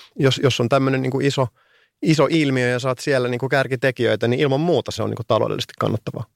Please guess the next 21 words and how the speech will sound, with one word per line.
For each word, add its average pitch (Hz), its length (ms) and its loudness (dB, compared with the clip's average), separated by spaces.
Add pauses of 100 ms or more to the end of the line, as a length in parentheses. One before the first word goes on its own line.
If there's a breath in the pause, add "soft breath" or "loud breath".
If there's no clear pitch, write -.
Se 135 140 2
on 135 80 4
ihan 135 140 2
päivänselvää. 123 600 -4 (240)
Mut 123 120 4
et 113 100 2
just, 123 180 0
et 113 100 0 (300)
kyllä 117 140 2
mä 120 60 4
luulen, 123 200 2
että - 100 -6
siellä 113 180 0
silti 131 220 0
aika 120 240 -2
paljon 113 220 2
sitä 117 180 -2
liioitellaan - 540 -2
sitä - 180 -6
taloudellista 110 480 -2
menestystä. - 380 -8